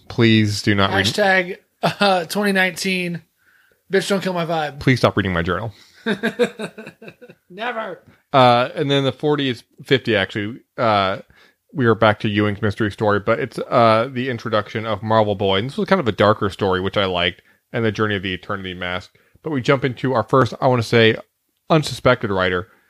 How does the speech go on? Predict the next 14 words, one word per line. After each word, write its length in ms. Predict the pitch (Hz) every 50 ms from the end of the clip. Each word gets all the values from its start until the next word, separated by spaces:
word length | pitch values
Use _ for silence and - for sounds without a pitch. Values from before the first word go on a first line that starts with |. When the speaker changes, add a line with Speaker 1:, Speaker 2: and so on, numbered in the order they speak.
| _ _ _
Speaker 1:
in 100 | - 120
fifty-one 680 | - 127 117 - 113 104 104 110 110 107 101 98 107 - - _
with 340 | - 127 123 110 101 - _
Joe 240 | - - 120 107 101
Hill, 460 | 92 107 101 98 95 92 92 - - _ -
uh, 160 | 120 110 104 104
with 100 | 104 - _ -
art 220 | 117 110 107 107 - _ _ _ -
by 320 | - 110 104 98 95 98
Michael 260 | 98 107 101 - 110 98
Allred, 240 | 95 95 98 95 92
the 60 | 98
great 200 | - 104 98 98
artist. 320 | 90 95 95 95 - -